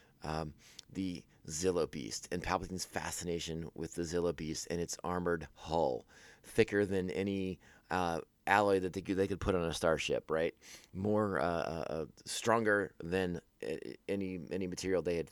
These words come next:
seen in the, in the galaxy, right? So we knew Palpatine had designs in the Zillo Beast of exploiting this creature, and now, for the first time since Star Wars: The Clone Wars, we follow up on that as we open the show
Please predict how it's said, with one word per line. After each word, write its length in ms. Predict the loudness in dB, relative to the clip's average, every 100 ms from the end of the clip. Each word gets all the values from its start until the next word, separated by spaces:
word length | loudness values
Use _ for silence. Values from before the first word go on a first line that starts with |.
| -10
seen 360 | -8 -4 -2 -2
in 100 | -4
the, 120 | -4
in 120 | -4
the 80 | -2
galaxy, 500 | 0 -2 -4 -8 -4
right? 220 | -2 -4 -6
So 360 | -2 2 0 -2 -18 -20 _ -20 -8 2
we 120 | 6
knew 140 | 8
Palpatine 400 | 8 4 4 0
had 120 | 2
designs 360 | 0 2 2 2
in 80 | 0
the 60 |
Zillo 300 | 0 4 4
Beast 280 | 4 0 -2
of 140 | -2 -2
exploiting 460 | -2 4 4 6
this 140 | 0 -2
creature, 540 | -2 -2 2 2 2 -4 -20 -20 -14 0
and 200 | 2 4
now, 400 | 4 6 6 4
for 120 | 2
the 100 | 0
first 280 | 2 0 0
time 360 | 0 2 2 0
since 300 | 0 0 2
Star 160 | 2
Wars: 160 | 2 0
The 80 | -4
Clone 260 | -2 0
Wars, 340 | 2 2 0 -6 -16 -20 -8
we 140 | -2 -2
follow 360 | 2 2 6
up 140 | 4 4
on 140 | -2
that 220 | -2 -6 -10 _ _ _ _ _ _ -2
as 420 | 4 6 4 0 -2
we 160 | 2
open 300 | 4 4 2
the 60 | 0
show 420 | 2 4 6 2